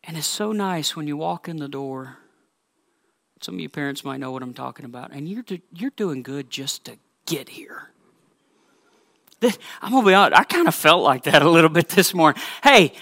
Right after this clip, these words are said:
my wife's hair looks good. Um, she's not thriving in, or, or, or throbbing in pain. My kids are dra-, you know what? We did it.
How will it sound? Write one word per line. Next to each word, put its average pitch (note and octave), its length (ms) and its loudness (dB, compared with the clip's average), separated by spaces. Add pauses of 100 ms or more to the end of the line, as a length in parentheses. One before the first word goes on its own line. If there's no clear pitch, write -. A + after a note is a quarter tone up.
(100)
my A#3 160 8
wife's D#4+ 300 6
hair C4 200 8
looks C4+ 300 2
good. C#4 680 6
Um, G3 500 6
she's B3 320 0
not C#4 380 4
thriving B3 420 6
in, A#3+ 200 -2
or, G3 180 2 (100)
or, E3+ 240 4
or D#3 160 2
throbbing A#3 420 4
in G#3+ 120 0
pain. C4 480 2
My D3+ 140 6
kids B3 340 2
are B3+ 60 -8
dra-, A#3+ 220 0 (460)
you D4+ 120 0
know D#4+ 140 8
what? C#4 420 4 (680)
We G3+ 120 4
did F3 240 10
it. A#2+ 120 -4